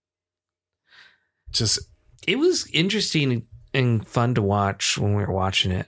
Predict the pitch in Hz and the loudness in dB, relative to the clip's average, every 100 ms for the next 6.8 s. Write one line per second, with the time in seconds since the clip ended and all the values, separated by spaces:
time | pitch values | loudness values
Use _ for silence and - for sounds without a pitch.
0 | - 113 147 147 127 120 160 196 180 - | -2 0 2 0 0 0 0 0 -2 2
1 | 110 135 127 98 95 175 143 - 127 160 | 4 4 4 4 4 2 2 2 2 2
2 | 139 101 80 113 113 113 113 - 104 104 | 2 2 2 4 4 4 0 0 0 2
3 | 107 98 104 - 104 120 147 107 107 117 | 4 2 0 -2 0 2 2 2 0 0
4 | 151 151 139 95 - 95 127 156 - 104 | 0 0 0 -2 -2 0 0 -2 -2 0
5 | 98 87 - - 190 147 143 139 160 156 | 2 0 -2 -2 0 2 2 0 0 0
6 | 139 107 113 110 117 123 95 | 2 2 4 6 6 4 0